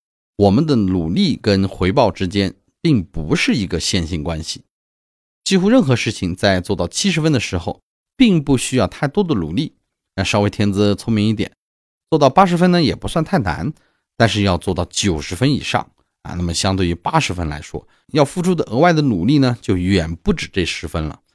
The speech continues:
啊，可能是要翻好几倍。这就是告诉我们，我们只有沉下心来啊，才能够在一个领域有所建树。但是从另外一个角度上来讲，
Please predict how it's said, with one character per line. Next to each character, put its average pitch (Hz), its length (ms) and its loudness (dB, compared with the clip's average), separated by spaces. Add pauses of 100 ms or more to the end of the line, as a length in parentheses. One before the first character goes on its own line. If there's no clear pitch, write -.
(240)
啊， 85 180 -6
可 - 80 -6
能 82 140 -2
是 82 160 -6
要 78 80 -6
翻 85 180 -2
好 90 260 -6
几 - 120 -14
倍。 - 240 -10 (680)
这 277 140 4
就 269 100 6
是 262 80 4
告 240 160 6
诉 196 160 2
我 90 140 2
们， 107 180 0 (220)
我 101 80 0
们 147 100 4
只 175 120 0
有 135 100 4
沉 92 260 -2
下 139 160 2
心 208 280 0
来 - 260 -2 (240)
啊， 87 160 0
才 87 180 -2
能 90 240 0
够 87 140 0
在 87 180 0
一 82 60 -2
个 90 100 -4
领 87 380 -2
域 87 320 -4
有 87 280 -2
所 - 280 -8
建 95 280 -2
树。 - 240 -16 (600)
但 92 160 0
是 90 80 -2
从 87 240 -2
另 196 100 4
外 131 140 4
一 - 20 2
个 85 60 -4
角 - 140 -8
度 90 100 -12
上 82 140 -6
来 85 100 -10
讲， - 180 -16